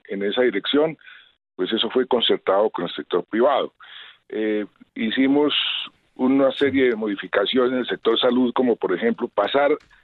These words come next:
a los, eh, pasajeros de segunda clase, que eran los que tenían, eh, los derechos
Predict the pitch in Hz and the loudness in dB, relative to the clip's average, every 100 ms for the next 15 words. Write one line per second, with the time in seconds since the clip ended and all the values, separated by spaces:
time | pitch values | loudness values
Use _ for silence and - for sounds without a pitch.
0 | _ _ _ - 110 110 110 101 - - | _ _ _ -4 -2 0 2 2 0 -6
1 | 101 98 90 _ _ _ _ _ _ - | 0 0 0 _ _ _ _ _ _ -20
2 | - _ _ - 120 117 131 147 160 127 | -20 _ _ -2 -2 2 0 2 0 -2
3 | 120 117 135 139 143 127 _ _ _ _ | -6 -4 -2 2 2 0 _ _ _ _
4 | - 139 127 - - _ 110 123 143 131 | 0 0 0 -8 -18 _ -6 -2 -2 -4
5 | _ _ _ - 123 127 127 117 - 113 | _ _ _ -8 -2 2 2 2 -4 -8
6 | 107 110 113 131 143 143 127 _ _ _ | -6 -2 0 2 2 0 -4 _ _ _
7 | _ _ - 104 101 101 92 - _ - | _ _ -4 0 2 2 0 -4 _ -20
8 | - 120 117 104 117 131 131 - 147 | -2 2 2 2 2 2 0 2 2